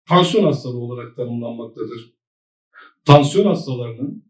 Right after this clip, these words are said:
yüzde seksen beş ila doksanında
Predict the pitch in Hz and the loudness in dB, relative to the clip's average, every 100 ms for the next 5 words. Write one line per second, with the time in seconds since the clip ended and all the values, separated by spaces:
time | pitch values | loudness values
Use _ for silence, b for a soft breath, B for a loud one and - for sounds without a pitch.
0 | _ _ - 139 123 139 190 214 _ - | _ _ 0 2 6 6 6 -2 _ -4
1 | 147 - 160 160 175 208 - 139 123 123 | -4 -2 -2 0 0 0 -2 -8 -6 -8
2 | - _ _ - 143 135 135 120 120 110 | -10 _ _ 4 6 6 -2 -8 -10 -12
3 | 139 - _ | -12 -14 _